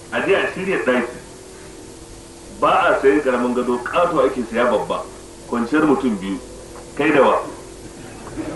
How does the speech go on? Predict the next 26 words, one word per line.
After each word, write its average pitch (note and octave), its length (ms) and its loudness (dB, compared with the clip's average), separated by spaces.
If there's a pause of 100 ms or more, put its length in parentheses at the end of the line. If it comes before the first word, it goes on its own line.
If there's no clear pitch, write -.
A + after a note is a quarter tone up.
(1600)
Sannan E3+ 340 4 (100)
a - 80 0
sa E3+ 260 2
fulo D3+ 300 6
guda A2+ 320 2
biyu, A#2 160 2 (300)
ɗaya F3 240 4
a - 80 0
can, D3+ 180 0
ɗaya C#3 240 6
a D3+ 60 -2
can. A2 120 -4 (840)
Ai E3+ 140 4
ba F3 200 4
sai D3+ 180 0
an D3 100 -2
ce C#3+ 180 0
kin D#3 180 2
ga C3 100 8
wannan C#3 280 6
naki C3 260 4
ne A2 140 0
kuma C3 200 4
wannan C3 220 4
naki G#2+ 300 0
ba. - 60 -12